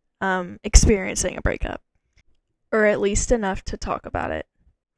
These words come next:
For those of y'all who haven't listened to the first episode, I'm a junior in high school, and for this story,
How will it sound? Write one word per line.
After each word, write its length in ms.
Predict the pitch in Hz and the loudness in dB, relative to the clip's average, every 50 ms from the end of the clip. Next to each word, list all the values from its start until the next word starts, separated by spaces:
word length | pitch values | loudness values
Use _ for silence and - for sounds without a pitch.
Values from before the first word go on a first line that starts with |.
| _ _ | _ _
For 260 | - - - 240 233 226 | -14 -6 -4 -4 -2 -2
those 340 | 220 208 208 208 214 214 | -4 -4 -4 -4 -6 -6
of 120 | 240 233 233 | -8 -8 -6
y'all 360 | 233 240 226 226 226 233 247 | -4 -2 -2 0 -2 -2 -4
who 380 | 240 - 254 240 233 226 220 208 | -4 -6 -6 -4 -2 -2 -4 -4
haven't 480 | - - - 190 190 190 208 214 - | -6 -12 -14 -16 -14 -12 -12 -12 -10
listened 340 | 214 202 - - - 202 196 | -12 -12 -12 -12 -14 -14 -12
to 120 | - 214 | -12 -12
the 100 | 196 202 - _ - | -12 -14 -14 _ -10
first 340 | 185 185 190 208 - - - | -8 -8 -8 -8 -6 -6 -6
episode, 760 | - 196 190 - - - - - 190 185 185 190 208 226 262 - _ _ - _ _ _ - | -6 -6 -6 -6 -4 -4 -4 -4 -4 -4 -4 -4 -6 -6 -8 -12 _ _ -20 _ _ _ -16
I'm 280 | 190 196 190 208 226 | -14 -12 -10 -8 -6
a 80 | 254 262 | -6 -8
junior 720 | 254 - - - 202 196 196 196 196 190 196 196 196 202 | -8 -12 -12 -10 -8 -6 -6 -6 -6 -8 -8 -10 -10 -12
in 140 | - - 226 | -10 -10 -12
high 200 | 220 190 185 185 | -12 -12 -14 -12
school, 500 | 190 - - - - 185 190 196 202 226 - - _ _ _ _ _ _ _ _ - | -10 -10 -10 -8 -8 -8 -6 -6 -8 -8 -10 -14 _ _ _ _ _ _ _ _ -10
and 200 | 202 196 190 - | -8 -8 -4 -4
for 120 | - 196 | -4 -2
this 180 | 190 214 254 - | 0 2 2 2
story, 840 | - - - - - 220 208 190 190 190 196 196 196 196 202 208 | 2 0 -4 -6 -6 -6 -4 -4 -4 -4 -4 -6 -6 -8 -8 -10